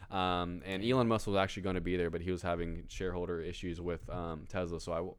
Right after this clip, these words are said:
Speaker 1: could have been able to meet him, which would have been cool.
Speaker 2: Was this shortly
Speaker 1: But
Speaker 2: after the blunt?
Speaker 1: Do what?
Speaker 2: Was this shortly after the blunt?
Speaker 1: No, this was, this was before that.
Speaker 2: Okay.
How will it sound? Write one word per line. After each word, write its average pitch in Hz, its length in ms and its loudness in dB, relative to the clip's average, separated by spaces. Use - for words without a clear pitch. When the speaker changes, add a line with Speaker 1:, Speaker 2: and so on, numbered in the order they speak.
Speaker 1:
could 143 160 2
have 101 100 0
been 90 120 0
able 87 120 0
to 87 60 -2
meet 87 180 -2
him, 85 60 -4
which 85 180 -6
would 87 120 -4
have 82 40 -6
been 80 120 -4
cool. 98 420 0
Speaker 2:
Was 95 80 -12
this 98 100 -10
shortly 92 360 -6
Speaker 1:
But 90 100 2
Speaker 2:
after 92 180 -10
the 80 80 -12
blunt? 82 320 -10
Speaker 1:
Do 107 100 4
what? 107 300 8
Speaker 2:
Was 98 160 -8
this 92 100 -8
shortly 90 320 -6
after 90 220 -8
the 87 80 -10
blunt? 85 320 -10
Speaker 1:
No, 101 160 4
this 104 240 2
was, 113 420 4
this 107 200 -4
was 104 80 -2
before 85 340 -4
that. 80 220 -6
Speaker 2:
Okay. 90 260 -2